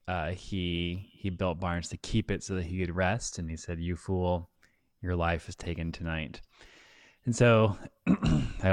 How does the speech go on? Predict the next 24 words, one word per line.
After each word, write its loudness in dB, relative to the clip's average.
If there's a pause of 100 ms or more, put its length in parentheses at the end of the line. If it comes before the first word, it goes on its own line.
I 4
don't 4
know 4
where, 4
what -2
book -2
that's 0
in, 2
but 0 (280)
you -2
can -6
look -2
it -6
up -4
later. 0 (600)
The 10
idea 8
is 0
that, 2 (1900)
is -2
that 4
we 4
keep 4
moving 6